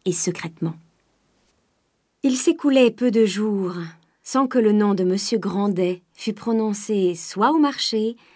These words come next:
soit pendant les soirées dans les conversations de la ville. Pour quelques personnes,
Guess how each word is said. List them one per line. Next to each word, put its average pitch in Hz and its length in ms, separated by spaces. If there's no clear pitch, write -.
soit - 300
pendant 269 260
les 254 100
soirées 208 520
dans 180 120
les 180 120
conversations 180 720
de 160 80
la 151 160
ville. 151 420
Pour 320 200
quelques 359 320
personnes, 214 680